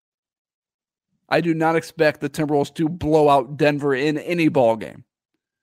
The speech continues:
Edwards doesn't really look like himself yet. He's still hurt. But he doesn't comment about it, which I totally respect, and I love it. But this team,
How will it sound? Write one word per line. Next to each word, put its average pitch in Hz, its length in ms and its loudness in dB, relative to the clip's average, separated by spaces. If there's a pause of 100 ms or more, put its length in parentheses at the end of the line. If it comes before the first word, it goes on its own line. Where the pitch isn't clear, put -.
(1160)
Edwards 175 560 2
doesn't 147 320 0
really 156 220 0
look 147 220 -4
like 143 160 -2
himself 135 500 -2
yet. 127 380 -4 (580)
He's 147 160 0
still 139 320 -2
hurt. 117 380 -4 (1600)
But 147 80 0
he 160 80 2
doesn't 156 320 0
comment 135 420 -2
about 131 280 2
it, 117 80 -2
which 135 180 -4
I 123 80 2
totally 151 460 -2
respect, 107 520 -8
and 120 140 -4
I 110 80 -6
love 107 240 -6
it. 98 140 -10 (720)
But 117 240 2
this 151 260 -4
team, 117 520 -4